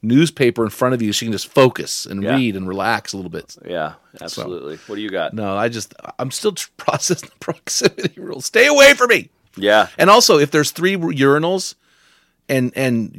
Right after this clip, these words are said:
Speaker 1: nobody's in there, don't take the one in the middle because you leave
Speaker 2: You're
Speaker 1: the next
Speaker 2: setting
Speaker 1: guy with
Speaker 2: yourself
Speaker 1: it. It's a
Speaker 2: up.
Speaker 1: no-win. It's a
Speaker 2: Yeah.
Speaker 1: lose-lose.
Speaker 2: Yeah.
Speaker 1: All right. Here's mine, Dale, and, uh, you're gonna hate this one, bro, but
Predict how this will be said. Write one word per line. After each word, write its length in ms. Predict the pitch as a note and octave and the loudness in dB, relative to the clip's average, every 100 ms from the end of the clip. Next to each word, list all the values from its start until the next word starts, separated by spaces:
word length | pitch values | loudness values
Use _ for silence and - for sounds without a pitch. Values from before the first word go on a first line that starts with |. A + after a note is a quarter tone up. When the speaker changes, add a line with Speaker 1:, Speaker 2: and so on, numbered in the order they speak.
| A2+ | 0
Speaker 1:
nobody's 600 | C3 D3+ E3 F3 D3 A#2+ | 8 8 8 6 2 -2
in 240 | B2 C#3 | -4 -2
there, 360 | D3+ E3 F3+ F#3 _ _ _ _ | -2 -2 -4 -8 _ _ _ _
don't 280 | D3 D#3+ - | 2 2 0
take 200 | F3 E3 | -2 0
the 120 | D#3 | 0
one 160 | D#3+ | 0
in 40 | D#3 | 2
the 60 | |
middle 320 | C3+ E3+ D#3 A#2+ | 0 0 0 0
because 340 | B2 C#3 A#2 | 0 -2 -2
you 120 | B2+ | -4
leave 340 | A#2+ D3 F3 C#3+ | -2 -2 0 0
Speaker 2:
You're 80 | |
Speaker 1:
the 100 | B2 | 2
next 180 | D3+ G#3 | 2 2
Speaker 2:
setting 80 | G2 | 2
Speaker 1:
guy 80 | E3 | 2
with 40 | E3 C#3 - | 4 2 2
Speaker 2:
yourself 0 | |
Speaker 1:
it. 20 | |
It's 100 | - | 2
a 40 | G2 | 2
Speaker 2:
up. 60 | |
Speaker 1:
no-win. 600 | F3 F3+ F#3 G#3+ D4 C#3 - | 2 2 4 2 2 -2 -6
It's 200 | - E3+ | -2 -2
a 40 | |
Speaker 2:
Yeah. 40 | E3 | 2
Speaker 1:
lose-lose. 800 | F3 G#3 F#3+ C#4+ F4+ E3 - - | 0 0 -2 2 2 2 -8 -10
Speaker 2:
Yeah. 200 | F#2 G#2 _ _ _ | -10 -10 _ _ _
Speaker 1:
All 160 | A2+ G#2 | 0 0
right. 180 | E2+ - _ - - | -2 -10 _ -20 -20
Here's 240 | _ D#3+ E3 | _ 2 4
mine, 300 | D#3+ D3+ C#3 | 2 2 4
Dale, 280 | B2+ B2 A#2 | 6 6 6
and, 200 | A#2+ A2+ | 2 -2
uh, 60 | |
you're 220 | A2+ C3 D#3+ | -2 0 0
gonna 180 | C#3 | 0
hate 220 | C#3+ D3 C3 | 0 -2 0
this 180 | A2 | -2
one, 120 | G#2 G2+ | -2 -2
bro, 220 | G2+ G2+ | -2 0
but 300 | G2 F2 | -2 -4